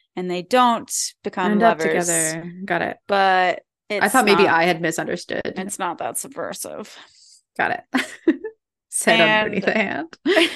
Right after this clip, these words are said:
Speaker 1: Still Up comes out this Friday. And that's everything in September, which makes sense because it is September twentieth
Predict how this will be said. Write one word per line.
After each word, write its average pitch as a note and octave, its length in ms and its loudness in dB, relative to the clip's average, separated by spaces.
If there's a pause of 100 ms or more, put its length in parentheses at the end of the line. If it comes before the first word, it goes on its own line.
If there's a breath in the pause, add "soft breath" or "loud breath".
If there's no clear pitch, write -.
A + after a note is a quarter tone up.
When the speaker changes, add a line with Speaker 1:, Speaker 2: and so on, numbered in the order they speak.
(960 loud breath)
Speaker 1:
Still A#3+ 380 0
Up G#3 320 0
comes F3+ 300 -8
out E3+ 280 0
this F3 400 -2 (240)
Friday. - 480 -2 (500 loud breath)
And G#3+ 300 -2
that's E4 260 2
everything G4 260 2
in F4+ 80 6
September, C#4 400 2
which F#3+ 180 -6
makes G#3+ 160 -6
sense A3+ 240 -2
because F#3 320 -6
it F3+ 100 -6
is G#3 300 -2
September F#3 340 -2
twentieth - 500 -6